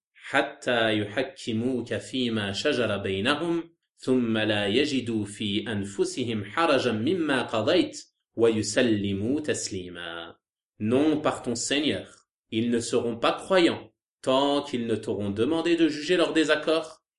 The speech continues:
et qu'ils n'auront éprouvé aucune gêne pour ce que tu auras décidé et qu'ils se seront soumis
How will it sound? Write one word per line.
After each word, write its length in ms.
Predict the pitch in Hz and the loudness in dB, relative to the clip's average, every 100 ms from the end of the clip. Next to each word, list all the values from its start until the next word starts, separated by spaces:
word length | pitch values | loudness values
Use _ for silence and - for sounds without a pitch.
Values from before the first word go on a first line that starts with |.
| _ | _
et 200 | 123 123 | 2 2
qu'ils 300 | - 127 117 | 2 0 0
n'auront 400 | 117 110 98 101 | 2 0 0 -4
éprouvé 640 | 139 139 - 123 104 101 101 | -4 -4 -4 -4 -2 -4 0
aucune 420 | 185 196 202 170 | 2 2 0 0
gêne 420 | 143 135 185 147 - | 2 4 4 2 -2
pour 140 | - | -10
ce 120 | - | -6
que 160 | 127 127 | -4 -4
tu 140 | - | -4
auras 200 | 120 113 | 0 0
décidé 640 | 113 165 - 156 151 151 _ _ _ | 2 0 2 -2 -2 -6 _ _ _
et 180 | 127 127 | 4 4
qu'ils 200 | 131 117 | 4 -2
se 160 | - 110 | -2 -4
seront 380 | - 117 98 101 | -2 -2 -2 -6
soumis 640 | - 147 139 143 - | -4 0 2 0 -2